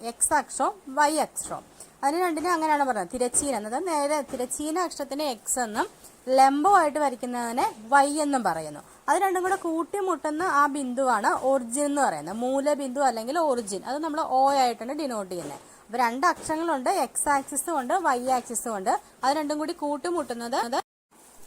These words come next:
കൂട്ടിമുട്ടുന്നതാണ് എന്തെന്ന് പറയുന്നത്? മൂലബിന്ദു അല്ലെങ്കിൽ ഒറിജിൻ എന്ന് പറയുന്നത് O വെച്ച് ഡിനോട്ട് ചെയ്യുന്നു. ഇവിടെ എക്സ്,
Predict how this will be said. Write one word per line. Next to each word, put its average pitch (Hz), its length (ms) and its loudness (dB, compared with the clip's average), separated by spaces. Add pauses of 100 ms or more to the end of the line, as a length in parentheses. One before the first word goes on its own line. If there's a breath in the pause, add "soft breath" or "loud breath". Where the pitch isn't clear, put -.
(720)
കൂട്ടിമുട്ടുന്നതാണ് 294 800 0
എന്തെന്ന് 254 300 -2
പറയുന്നത്? 220 500 -2
മൂലബിന്ദു 269 960 0
അല്ലെങ്കിൽ 277 360 -2
ഒറിജിൻ 311 500 2
എന്ന് 285 140 -2
പറയുന്നത് 226 300 -2
O 302 320 6
വെച്ച് 285 180 -2
ഡിനോട്ട് 220 400 -4
ചെയ്യുന്നു. 156 280 -8 (440 loud breath)
ഇവിടെ 339 200 0
എക്സ്, 370 800 2